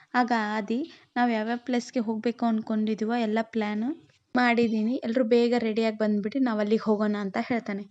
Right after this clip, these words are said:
ಆಗ ಅಲ್ಲಿಂದ ಎಲ್ರೂ ಹ್ಞೂ ಅಂತ ಹೇಳಿ ಹೊರಡ್ತಾರೆ. ಆದಿಗೆ ಫೋನ್ ಬಂದಿರುತ್ತೆ, ಮಾತಾಡ್ತಾ ಇರ್ತಾನೆ. ಆಗ ಶ್ರೇಷ್ಠ ಅಲ್ಲೇ ನಿಂತ್ಕೊಂಡು ಅವ್ರು ಮಾತಾಡಿ ಮುಗಿಸಿದ್ಮೇಲೆ "ಆದಿ ಅವರೇ, ಒಂದ್ ನಿಮಿಷ"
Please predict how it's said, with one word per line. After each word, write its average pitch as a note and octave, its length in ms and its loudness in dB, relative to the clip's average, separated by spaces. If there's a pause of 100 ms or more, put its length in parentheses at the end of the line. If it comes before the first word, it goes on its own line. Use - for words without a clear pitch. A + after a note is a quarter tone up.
(440)
ಆಗ C4+ 280 6
ಅಲ್ಲಿಂದ A3+ 440 4
ಎಲ್ರೂ A3 220 0
ಹ್ಞೂ A#3+ 200 2
ಅಂತ G#3 220 -2
ಹೇಳಿ A3 260 0
ಹೊರಡ್ತಾರೆ. G#3 520 -4 (100)
ಆದಿಗೆ A3 440 0
ಫೋನ್ A3 360 0
ಬಂದಿರುತ್ತೆ, G#3 480 -2
ಮಾತಾಡ್ತಾ G#3 460 -2
ಇರ್ತಾನೆ. G3+ 340 -4
ಆಗ G#3 180 -4
ಶ್ರೇಷ್ಠ A3 360 -6
ಅಲ್ಲೇ G#3+ 240 -2
ನಿಂತ್ಕೊಂಡು G#3+ 540 -2 (680)
ಅವ್ರು B3 240 4
ಮಾತಾಡಿ A#3+ 380 2
ಮುಗಿಸಿದ್ಮೇಲೆ A3+ 580 0
"ಆದಿ G#3+ 260 0
ಅವರೇ, A#3+ 200 2
ಒಂದ್ A3 200 0
ನಿಮಿಷ" A3 260 0